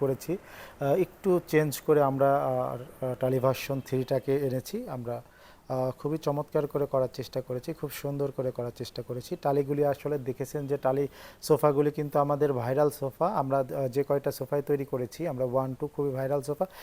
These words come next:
আহ, সেটার, আহ, রেশিও অনুযায়ী কিন্তু আমরা, আহ, একটু মডিফাই করে কিন্তু সোফাটি করেছি। আপনাদেরকে একটু দেখাবো কীভাবে কোন জায়গায়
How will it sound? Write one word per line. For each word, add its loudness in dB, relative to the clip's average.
আহ, 4
সেটার, 4
আহ, 0
রেশিও 0
অনুযায়ী 2
কিন্তু -2
আমরা, 2
আহ, -2
একটু 0
মডিফাই 4
করে 2
কিন্তু -2
সোফাটি -4
করেছি। -2
আপনাদেরকে -4
একটু -4
দেখাবো 0
কীভাবে 0
কোন -2
জায়গায় 0